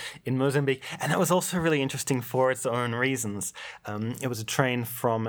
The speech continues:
Nampula, which is a, a fairly large city, to Kwamba, which is a town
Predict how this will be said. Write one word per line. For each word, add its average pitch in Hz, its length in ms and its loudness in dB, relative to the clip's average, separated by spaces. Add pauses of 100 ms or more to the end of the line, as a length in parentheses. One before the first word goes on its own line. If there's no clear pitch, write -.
(100)
Nampula, 120 920 0 (220)
which 104 240 -4
is 101 120 -4
a, 101 460 -2
a 107 40 -8
fairly 117 280 2
large 110 200 2
city, 135 320 0 (480)
to 113 320 -2
Kwamba, 120 440 0
which 107 180 -6
is 98 100 -4
a 98 40 -8
town 107 640 0